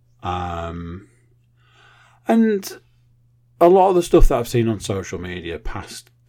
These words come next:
a certain point was about whether you liked the Queen or you didn't like the Queen, whether you consider yourself, is it, is it a royalist or not?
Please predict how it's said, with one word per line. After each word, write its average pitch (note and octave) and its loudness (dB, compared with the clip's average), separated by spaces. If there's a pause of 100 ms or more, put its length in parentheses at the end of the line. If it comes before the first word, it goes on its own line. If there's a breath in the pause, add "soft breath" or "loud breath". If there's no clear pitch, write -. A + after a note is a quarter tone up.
(100)
a G#2 -16
certain F2 -12
point F#2 -8 (420)
was G2 -8
about G2+ -6 (760 soft breath)
whether C3+ -4
you C3+ -6 (680)
liked A#2+ -8
the A#2+ -4
Queen A2+ 0
or G2+ -10
you G2 -12
didn't A2+ -6
like A2 -10
the G#2+ -14
Queen, G2+ -10
whether F#2 -14
you E2+ -16 (280 soft breath)
consider F#2+ -12
yourself, E2+ -14 (1400 loud breath)
is G2+ -8
it, - -8 (100)
is A#2 -6
it B2 -4
a F2+ -8
royalist D#3 0 (1400 loud breath)
or G#2+ -4
not? - -4